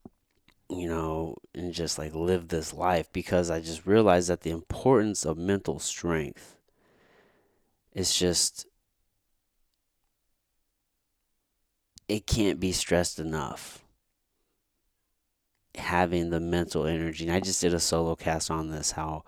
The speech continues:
our mental energy is, like, our most, our most valuable resource. We all have the same amount of time in a day, but if you don't have the mental energy to do anything with that time, then what the fuck does it matter?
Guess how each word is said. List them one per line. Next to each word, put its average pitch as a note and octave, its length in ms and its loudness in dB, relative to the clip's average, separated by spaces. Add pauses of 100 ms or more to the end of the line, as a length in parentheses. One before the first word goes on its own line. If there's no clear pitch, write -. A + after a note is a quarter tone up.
(1200)
our F#2 140 6
mental A2 420 6
energy D#2+ 680 0 (760)
is, D3 380 0 (180)
like, D2+ 200 -8 (260)
our - 260 -2
most, D#2 260 -2 (280)
our E2+ 120 0
most E2 300 -2
valuable E2 560 2
resource. F#2 480 2
We A#2+ 60 8
all C3+ 100 10
have A#2 200 4
the G2 80 2
same F#2+ 220 6
amount F#2 260 4
of - 80 -6
time F2 300 0
in D#2 80 -2
a C#2+ 80 -8
day, E2+ 280 4
but E2 140 0
if - 120 -6
you C#3+ 80 -2
don't D3 120 2
have B2+ 220 2
the G2 80 6
mental F#2 380 2
energy G2+ 460 0
to F2 120 -2
do F2 300 4
anything A2+ 380 4
with A2+ 160 4
that A#2 200 6
time, G#2+ 260 4
then G2 100 -2
what G2+ 120 -2
the F2 80 -2
fuck F2 220 2
does E2 160 -4
it D#2 60 -2
matter? D#2 380 -4